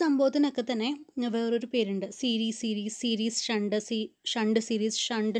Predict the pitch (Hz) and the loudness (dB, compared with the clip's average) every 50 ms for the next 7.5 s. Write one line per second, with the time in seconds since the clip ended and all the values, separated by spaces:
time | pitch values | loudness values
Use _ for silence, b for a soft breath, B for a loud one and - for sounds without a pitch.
0 | 220 - 226 214 214 214 220 220 226 233 226 233 214 208 208 196 269 302 - B | -2 -2 -2 -2 -2 0 0 0 0 0 -2 0 -2 0 2 2 0 0 -2 B
1 | B B B B B B 233 247 240 220 214 214 226 254 254 240 233 254 269 247 | B B B B B B 2 2 4 4 4 4 4 4 4 2 2 2 0 0
2 | 220 208 208 208 214 208 220 214 226 254 277 262 - 269 240 226 220 214 208 208 | 0 0 0 0 2 2 2 2 2 0 -2 -2 -4 -2 0 2 2 4 4 2
3 | 208 - - _ b b b b b b _ - 254 240 233 220 226 226 240 240 | 2 0 -4 _ b b b b b b _ 4 6 8 8 8 6 4 2 2
4 | 233 226 220 214 214 214 214 226 226 226 226 - 240 226 226 233 240 240 B B | 2 0 0 0 -2 -2 -2 -2 -2 -2 -4 -4 -2 -2 -2 -2 -4 -6 B B
5 | B B B B 254 262 254 240 247 - 277 220 - 277 254 - _ _ _ b | B B B B 2 4 4 4 4 2 0 4 4 4 2 2 _ _ _ b
6 | b b b 254 254 247 - 269 226 269 247 - 262 240 - - 247 240 240 240 | b b b 0 0 0 0 2 2 2 2 0 -4 -6 -2 -2 0 0 0 -2
7 | - 240 247 240 233 240 240 233 240 | -2 -2 -2 -2 0 0 0 0 0